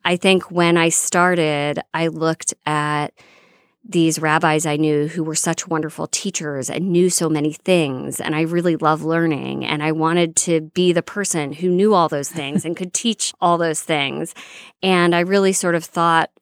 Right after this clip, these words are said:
probably that I would go into something like American Jewish World Service or another Jewish organization where I would be doing nonprofit work, but from the vantage point of Jewish tradition and text. And so it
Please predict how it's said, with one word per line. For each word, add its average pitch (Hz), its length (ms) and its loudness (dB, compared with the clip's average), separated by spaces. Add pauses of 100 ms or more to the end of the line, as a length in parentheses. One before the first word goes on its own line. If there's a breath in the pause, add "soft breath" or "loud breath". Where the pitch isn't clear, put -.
(120)
probably 185 760 2
that 151 120 -2
I 143 120 -2
would 151 180 -4
go 156 220 2
into 151 840 -2 (640 soft breath)
something 180 520 0
like 143 580 -4 (160)
American 165 400 2
Jewish 202 280 2
World 254 260 -4
Service 151 540 -2
or 160 140 -2
another 165 300 2
Jewish 170 340 0 (100)
organization 170 960 0
where 160 120 2
I 165 100 4
would 175 180 4
be 190 120 -2
doing 208 300 4
nonprofit 170 600 2
work, 151 300 -2
but 165 140 2
from 147 560 0 (160)
the 170 80 2
vantage 156 440 0
point - 400 -6
of 156 360 -4
Jewish - 640 -4 (160)
tradition 147 440 -4
and 135 140 -4
text. - 500 -6 (540 loud breath)
And 185 200 2
so 170 540 2
it 190 160 -4